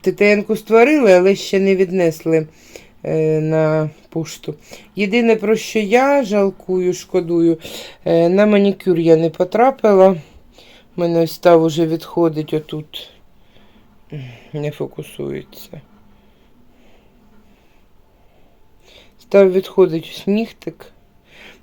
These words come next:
Ну, це вже їм чотири тижні сьогодні. Вже пора. Ну, хорошо, що я не домовилася з Варєю, тому що, ну, я б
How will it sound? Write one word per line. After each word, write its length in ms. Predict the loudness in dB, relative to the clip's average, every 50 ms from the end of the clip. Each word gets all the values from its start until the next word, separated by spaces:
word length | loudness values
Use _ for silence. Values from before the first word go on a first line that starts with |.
| -4
Ну, 100 | -2 -2
це 220 | 0 4 4 4 4
вже 160 | 6 4 2
їм 180 | 2 2 0 0
чотири 440 | -2 -4 -2 2 2 4 4 4
тижні 440 | 2 0 -4 -6 -4 -4 -6 -8 -10
сьогодні. 640 | -10 -12 -12 -10 -8 -8 -8 -10 -10 -12 -14 -14 -14 _ -20 _ _ _ -20 _ _ _ -20 _ _ _ _ _ _ _ _ _ _ _ _ -20 _ _ _ _ _ -20 _ -20 _ -16 -12
Вже 280 | -12 -10 -8 -8 -8
пора. 440 | -6 -4 -4 -2 -2 -2 -4 -6 -8 -14 _ _ _ _ _ _ _ -20 _ _ -20 -20 _ _ _ _ -20 -20 -20 _ _ -4
Ну, 120 | -4 -2
хорошо, 420 | 0 4 4 4 4 2 0 -4 -4
що 160 | 0 4 4
я 80 | 4
не 140 | 6 4 4
домовилася 800 | 4 4 2 4 4 2 4 4 4 4 4 2 2 0 -4 -4
з 80 | -4
Варєю, 440 | 0 2 4 4 4 4 2 0 -2
тому 340 | -4 -4 -4 -4 -2 -4 -4
що, 380 | -6 -8 -6 -2 0 0 -2 -2 -6 -20 -20 -20 -20 -20 -20 _ -6
ну, 200 | -4 -4 -2 0
я 200 | 2 2 2 2
б 60 | 0